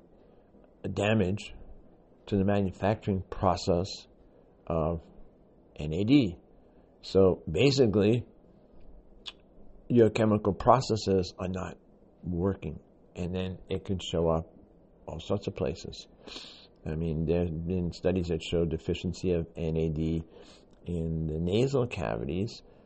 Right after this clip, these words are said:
tying into loss of smell, which is a common symptom that we often see, loss of taste, loss of smell, and that it might be a deficiency of the N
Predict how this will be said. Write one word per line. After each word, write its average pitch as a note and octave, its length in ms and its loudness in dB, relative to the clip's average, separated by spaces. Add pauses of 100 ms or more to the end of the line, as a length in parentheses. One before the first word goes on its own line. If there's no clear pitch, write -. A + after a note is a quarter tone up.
(180)
tying F2 360 0
into F#2 360 0
loss D2+ 300 -2
of F#2 80 -2
smell, G3 400 4
which F#2+ 200 4
is E2 120 -2
a D2 80 -2
common D2 400 -4
symptom D#2 500 -2
that C#2 180 -4
we E2 140 -4
often A#1+ 280 -6
see, F#2+ 300 -2
loss C2+ 280 -4
of - 120 -8
taste, F2 340 -2
loss - 200 -6
of - 100 -10
smell, F#2 440 2 (480)
and F2 400 -2
that D#2 260 -2
it F#2 120 -4
might F2+ 360 -2
be A2+ 400 2 (200)
a G2 60 -2
deficiency F#2 880 0
of E2+ 220 -4
the E2+ 200 -6
N F2+ 280 -4